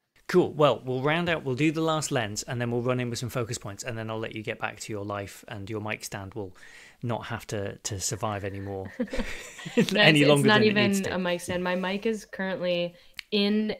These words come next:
Speaker 2: a, um, a C stand, um, knuckle
Speaker 1: Mm-hmm.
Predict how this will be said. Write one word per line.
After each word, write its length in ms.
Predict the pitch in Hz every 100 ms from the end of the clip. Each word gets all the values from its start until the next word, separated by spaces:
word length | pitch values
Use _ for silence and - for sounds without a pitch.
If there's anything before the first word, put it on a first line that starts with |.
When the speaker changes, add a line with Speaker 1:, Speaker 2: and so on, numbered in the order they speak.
| -
Speaker 2:
a, 540 | 190 185 180 175 175 -
um, 840 | 175 170 165 160 160 165 170 - - _
a 260 | - 139 143
C 200 | - 214
stand, 720 | 196 - 202 202 202 202 196 - _ _ _ _
um, 520 | 180 180 180 180 185 190
knuckle 300 | 185 156
Speaker 1:
Mm-hmm. 80 | 175